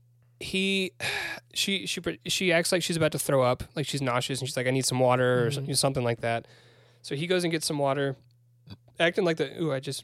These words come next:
Speaker 1: belched. <laughs> It was a,
Speaker 2: Belched?
Speaker 1: a tiny little gas bubble <laughs> coming out of my throat. Um,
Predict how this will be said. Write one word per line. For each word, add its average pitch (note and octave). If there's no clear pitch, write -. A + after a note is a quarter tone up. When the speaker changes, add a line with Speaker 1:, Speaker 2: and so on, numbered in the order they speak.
Speaker 1:
belched. C#3
<laughs> -
It -
was C#3
a, -
Speaker 2:
Belched? -
Speaker 1:
a E3
tiny D3+
little C#3+
gas D#3
bubble D#3
<laughs> -
coming E3
out E3
of D#3
my D#3+
throat. F3
Um, D#3